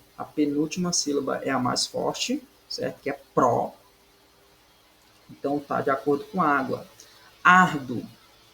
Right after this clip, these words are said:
Novamente, nós temos aí uma dissílaba,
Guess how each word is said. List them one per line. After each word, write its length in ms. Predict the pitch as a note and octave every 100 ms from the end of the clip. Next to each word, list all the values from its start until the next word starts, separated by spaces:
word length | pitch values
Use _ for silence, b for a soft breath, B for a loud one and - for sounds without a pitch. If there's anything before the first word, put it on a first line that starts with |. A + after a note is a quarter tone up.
| _ _ _
Novamente, 580 | C3 B2+ C#3+ C#3 D3 D3+
nós 140 | C3+
temos 260 | - C#3 C3
aí 120 | B2+
uma 160 | C3
dissílaba, 760 | C3 F3 - - D3+ D#3+ A3 D#4